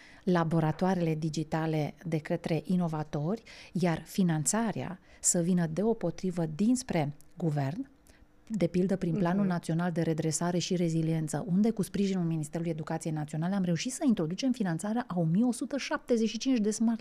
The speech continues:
Speaker 1: Lab-uri, dar și prin finanțarea, uh, autorităților publice locale, pentru că P N R R-ul va acoperi doar una din șase școli, restul de cinci din șase școli rămân în continuare în responsabilitatea comunităților locale și companiile private deopotrivă, căci nu-i așa, toți ne dorim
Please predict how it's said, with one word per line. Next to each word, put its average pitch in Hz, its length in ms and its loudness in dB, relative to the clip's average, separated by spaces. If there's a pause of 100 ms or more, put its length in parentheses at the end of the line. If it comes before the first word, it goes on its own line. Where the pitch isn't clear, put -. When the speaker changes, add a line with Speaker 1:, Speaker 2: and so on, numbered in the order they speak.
Speaker 1:
Lab-uri, 156 300 -2 (540)
dar 165 220 2
și 254 240 0
prin 359 200 -6
finanțarea, 185 720 0 (280)
uh, 180 160 2
autorităților 175 760 0
publice 196 380 -2
locale, 180 540 0 (180)
pentru 156 320 0
că 165 140 0
P - 100 -6
N 156 240 0
R 147 180 0
R-ul 254 200 2
va 185 100 0
acoperi 165 420 0
doar 208 260 2
una 240 200 2
din 175 180 2
șase 233 300 0
școli, 226 320 0 (100)
restul 165 280 -2
de 165 100 2
cinci 214 240 2
din 180 120 -2
șase 196 300 -2
școli 233 280 0
rămân 220 260 4
în 220 100 6
continuare 202 600 2 (300)
în 220 140 6
responsabilitatea 196 880 -2
comunităților 208 680 0
locale 202 280 -2 (280)
și - 200 0
companiile 185 720 -2
private 165 460 -6
deopotrivă, 160 680 -2
căci 175 200 -4
nu-i 175 140 -2
așa, 170 240 -4
toți 190 280 -2
ne 165 120 0
dorim 156 360 0